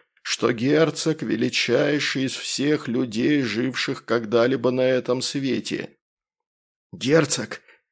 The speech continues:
Такая же свинья, как и ты!» Можно было удивляться, откуда в парне нашлись силы говорить с таким презрением.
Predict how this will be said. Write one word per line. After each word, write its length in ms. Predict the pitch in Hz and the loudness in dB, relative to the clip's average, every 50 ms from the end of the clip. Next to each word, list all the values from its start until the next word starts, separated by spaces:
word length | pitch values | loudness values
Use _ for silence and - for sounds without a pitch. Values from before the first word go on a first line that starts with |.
| _ _ _ | _ _ _
Такая 460 | - 117 131 - - 156 151 143 139 | -2 -2 0 2 2 4 4 4 4
же 160 | 135 117 135 123 | 2 2 0 0
свинья, 560 | - - - 135 143 143 147 143 147 139 127 | 0 -2 0 -2 0 0 2 4 4 4 4
как 280 | - - 127 - - | 2 -2 -4 0 0
и 60 | 147 147 | -2 -2
ты!» 440 | 147 147 - 147 110 - - - - _ _ _ _ _ _ _ _ _ _ _ _ | 0 2 2 2 2 2 -2 -8 -14 _ _ _ _ _ _ _ _ _ _ _ _
Можно 380 | - 117 120 120 117 120 120 120 | -4 -2 -2 -2 -2 -2 -4 -2
было 240 | 104 113 117 120 120 | 0 0 0 2 2
удивляться, 720 | 120 120 110 135 135 131 139 127 107 107 - - - 110 | 0 0 0 0 0 2 2 2 2 0 -2 -2 -2 -2
откуда 320 | 113 - - 127 113 117 | -4 -2 -4 -2 -2 -2
в 120 | 117 - - | -2 -2 -4
парне 360 | _ - 135 127 113 113 117 | _ 2 2 2 2 -2 -2
нашлись 460 | 117 117 117 - - - 120 110 - | 0 0 -2 -2 -4 -4 -4 -2 -2
силы 320 | - - - 143 131 127 113 | -2 0 0 0 0 0 2
говорить 420 | 104 120 117 117 120 117 107 - | 2 2 2 2 2 0 -2 -4
с 80 | - - | -4 -4
таким 320 | - 113 - - 117 117 | -6 -8 -4 -4 -4 -4
презрением. 920 | 113 - 123 131 127 117 123 113 107 113 - - - - 53 - - - | -2 -2 -2 -2 -2 -2 -2 -2 -2 -2 -4 -6 -6 -6 -6 -8 -10 -14